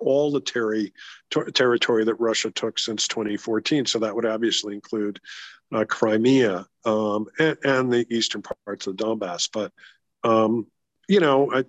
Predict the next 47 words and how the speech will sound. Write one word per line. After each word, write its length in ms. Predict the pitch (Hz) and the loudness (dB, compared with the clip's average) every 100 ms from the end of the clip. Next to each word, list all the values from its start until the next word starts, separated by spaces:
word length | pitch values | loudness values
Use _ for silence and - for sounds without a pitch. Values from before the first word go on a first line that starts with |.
| - | -4
with 220 | 135 151 139 | 0 2 2
anything 340 | 143 139 143 | 2 2 2
like 240 | 123 120 | 2 0
this, 260 | - 117 - | 0 -2 -2
you, 100 | 113 113 | -6 -6
you 260 | 120 120 117 | -4 -2 -2
adjust 600 | 123 - 135 117 - - | -2 -2 0 0 -2 -2
as 260 | 117 107 - | -2 -2 -4
events 440 | 117 120 113 - | -6 -4 -4 -6
unfold. 720 | 117 107 - 135 127 107 113 - - - - - | -6 -6 -4 -2 0 -2 -4 -8 -20 -20 -20 -6
Um, 320 | 127 113 113 | 0 2 0
we'll 180 | 131 127 | 2 2
see, 220 | 120 156 | 4 2
but 140 | 143 123 | 2 2
I 60 | |
think 180 | 117 127 | 0 0
right 260 | 120 117 113 | 2 0 0
now 300 | 123 123 110 | 0 0 -2
that, 240 | 110 110 - | -2 -6 -6
that 220 | 117 117 | -6 -4
to 80 | - | -4
me 140 | 117 110 | -2 -2
is 120 | - | -2
still 160 | 117 | -4
my 160 | 110 104 | -4 -6
base 300 | 98 107 - | -4 -2 -2
case, 300 | 113 110 - | -2 -2 -2
that 120 | 98 | -4
this 180 | 127 - | -4 -4
is 120 | 110 | -4
just 160 | 107 - | -6 -6
gonna 160 | 110 | -8
go 160 | 104 104 | -6 -6
on 120 | 104 | -6
for 140 | - 117 | -6 -2
a 60 | |
while. 460 | 131 151 147 143 - - - - - | 0 0 0 -2 -4 -12 -16 -18 -2
<clears throat> 300 | - - - | 0 2 2
You 100 | 147 | 2
know, 300 | 135 117 117 117 | 4 4 2 -2
you 120 | 123 | -6
still 280 | 110 - 139 | -2 0 0
see 460 | - 127 123 120 - - - _ _ _ _ | 0 0 0 -2 -6 -16 -20 _ _ _ _
sortie 520 | - - 165 165 160 | -8 -4 0 2 2
rates 460 | 147 147 147 143 - | 2 0 0 -2 -4
that 140 | 127 | -2
are, 260 | 123 120 | -2 -2